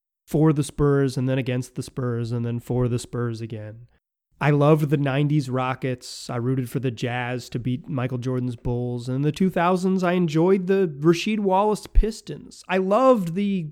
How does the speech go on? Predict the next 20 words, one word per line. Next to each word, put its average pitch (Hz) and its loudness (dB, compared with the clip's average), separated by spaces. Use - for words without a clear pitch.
turn 220 6
of 208 2
the 202 2
century 208 0
Ra-, 190 -2
Blazers 180 2
that 151 -4
lost 160 0
to 185 -4
the 170 -4
Lakers, - -4
you 143 -4
may 113 -8
recall. - -18
But 233 -2
I 226 6
didn't, 294 2
I 208 -2
wasn't 277 -2
hooked. - -6